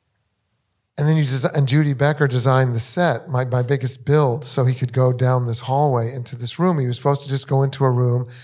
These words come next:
see two surveillance guys in a bathroom. Audience has no idea. Love when the audience is gripped but has no idea, right? Like Mulholland Drive, I had no idea what it was about, but I, but, but,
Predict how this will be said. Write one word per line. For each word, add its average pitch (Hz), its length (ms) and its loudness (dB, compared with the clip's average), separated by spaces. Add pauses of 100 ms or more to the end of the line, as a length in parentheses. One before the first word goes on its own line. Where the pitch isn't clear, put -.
(220)
see - 260 0
two 170 220 -2
surveillance 131 640 0
guys 127 280 0
in 123 120 -2
a 120 40 -2
bathroom. 123 720 -2 (400)
Audience 135 400 2
has 117 240 0
no 113 240 -2
idea. 104 460 -10 (460)
Love 147 220 2
when 165 120 2
the 147 100 2
audience 135 420 2
is 120 140 -4
gripped 131 420 0
but 123 120 -4
has 113 240 -4
no 117 260 -10
idea, 113 400 -16 (500)
right? 131 260 -6 (420)
Like 139 180 -2
Mulholland 135 540 2
Drive, 110 320 -4
I 127 80 0
had 120 120 0
no 131 200 2
idea 110 420 -4 (1800)
what 143 160 2
it 135 40 4
was 123 200 -2
about, 110 560 -6
but 131 120 0
I, 135 140 4
but, 156 300 -2
but, 175 160 0